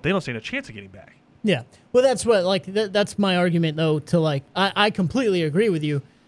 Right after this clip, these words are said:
Speaker 2: but I think a lot, like, my argument would be in the B C S, they still make it in the national, like,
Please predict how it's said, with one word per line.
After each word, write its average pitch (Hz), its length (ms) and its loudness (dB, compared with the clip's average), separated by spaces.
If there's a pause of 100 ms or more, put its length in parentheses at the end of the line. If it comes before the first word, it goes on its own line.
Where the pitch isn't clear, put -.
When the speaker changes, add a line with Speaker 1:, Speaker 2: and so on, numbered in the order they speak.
(140)
Speaker 2:
but 165 400 2 (500)
I 170 100 0
think 185 200 2
a 165 60 2
lot, 170 360 0
like, 175 240 -2 (300)
my 190 180 4
argument 180 320 4
would 165 140 0
be 165 260 2
in 202 120 2
the 175 60 4
B 190 140 2
C 180 220 2
S, 175 240 0
they 170 160 0
still 170 240 0
make 156 180 0
it 151 80 -2
in 156 100 -2
the 139 140 -2 (180)
national, 143 420 -4
like, 156 180 0